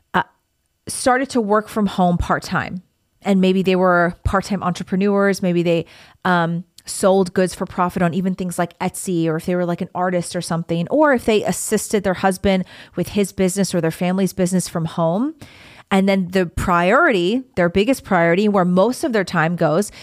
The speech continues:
is to taking care of the home and taking care of the children. And this young lady here, she would probably be a <laughs> lot happier, a lot happier if she did that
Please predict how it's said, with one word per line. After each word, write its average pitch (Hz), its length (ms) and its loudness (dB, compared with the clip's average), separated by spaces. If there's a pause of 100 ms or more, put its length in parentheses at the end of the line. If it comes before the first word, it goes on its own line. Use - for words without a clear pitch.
(140)
is 185 120 -4
to 202 80 -4
taking 214 260 0
care 202 180 0
of 180 80 -2
the 190 100 0
home 185 160 0
and 180 80 -4
taking 180 220 -4
care 165 160 -2
of 165 80 -2
the 160 60 0
children. - 400 -6 (1800)
And 196 140 0
this 254 200 0
young 233 180 0
lady 202 260 2
here, 175 480 0
she - 160 -4
would 180 80 0
probably 185 340 0
be 180 100 -2
a 170 100 0
<laughs> - 0 -
lot 185 440 0
happier, 190 600 0 (1120)
a 208 120 0
lot 220 420 2
happier 190 680 -2 (300)
if 180 180 0
she - 280 -4
did 170 220 0
that - 420 -4